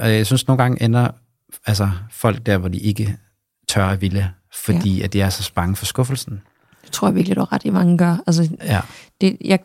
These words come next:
Speaker 2: øh, jeg elsker kærlighed for meget til, at jeg kan ende der.
Speaker 1: Ja.
Speaker 2: Fordi jeg har også en eller anden håbløs romantiker
Speaker 1: Ja.
Speaker 2: sidde i mig. Og jeg er også villig til at gemme-, at risikere hjertesorgen. Der er jo altid noget på spil, når du,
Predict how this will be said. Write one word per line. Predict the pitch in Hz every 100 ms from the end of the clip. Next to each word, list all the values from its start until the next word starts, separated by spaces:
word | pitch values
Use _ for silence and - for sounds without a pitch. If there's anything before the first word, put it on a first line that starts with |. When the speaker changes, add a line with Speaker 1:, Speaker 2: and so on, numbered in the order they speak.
| -
Speaker 2:
øh, | 180 175
jeg | 190
elsker | 190 196 -
kærlighed | - 196 190 190 175
for | -
meget | 175 170 175 185 -
til, | 175 165 -
at | 170
jeg | 170
kan | -
ende | 170 170
der. | 170 - -
Speaker 1:
Ja. | 110 90
Speaker 2:
Fordi | - 170
jeg | 170
har | - 208 175
også | 165 170
en |
eller | 165
anden | 165
håbløs | 170 165 160 - -
romantiker | 165 160 - - - -
Speaker 1:
Ja. | 247 - 190
Speaker 2:
sidde | 170 160
i | 160
mig. | 160 160 - - - -
Og | 175
jeg | 170
er |
også | 165 170 180
villig | 185 196 190
til | - 165 -
at | 156
gemme-, | 175 170 180 190 _ _ - - - -
at | 170
risikere | 190 - 196 - 247
hjertesorgen. | 175 160 175 - 180 156
Der | 190
er | 214
jo |
altid | 247 247 240
noget | 196 170 185 - _ _
på | -
spil, | - - 165 160 156 _ -
når | 170
du, | 170